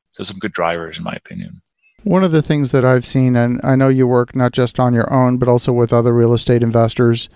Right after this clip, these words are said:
Speaker 2: the Albuquerque market is one where I think there's a lot of opportunity. You can often acquire properties, like you said, fairly inexpensively. And it's simply a matter of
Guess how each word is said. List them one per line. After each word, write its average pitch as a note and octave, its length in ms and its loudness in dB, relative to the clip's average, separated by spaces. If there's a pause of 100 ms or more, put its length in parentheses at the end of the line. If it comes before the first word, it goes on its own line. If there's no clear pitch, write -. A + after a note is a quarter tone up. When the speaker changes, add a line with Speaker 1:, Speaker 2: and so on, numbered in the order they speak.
(200)
Speaker 2:
the C3 340 -2
Albuquerque C#3 500 0
market B2 380 2
is A#2 180 0
one A#2+ 300 2
where A2+ 220 4
I A2 80 2
think A#2+ 260 -2
there's A2+ 240 0
a G#2+ 80 -4
lot A2+ 380 2
of A#2 100 0
opportunity. A#2+ 800 2 (120)
You B2+ 240 0
can A#2 180 -2
often A#2+ 360 0
acquire A#2 380 0
properties, A#2+ 560 -2
like A2+ 220 0
you B2+ 100 4
said, A#2+ 380 0
fairly A#2+ 340 0
inexpensively. A#2+ 920 -2 (500)
And A#2+ 320 2
it's B2+ 160 -2
simply D3 300 0
a A#2+ 60 0
matter A#2+ 360 4
of A#2 440 0